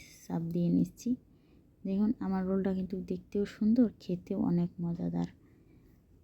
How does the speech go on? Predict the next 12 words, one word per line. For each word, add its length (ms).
এভাবে 480
আমি 200
সবগুলো 560
রোল 200
তৈরি 300
করে 220
নিচ্ছি। 400
আমার 300
রেসিপি 420
মানে 260
পারফেক্ট 540
রেসিপি, 460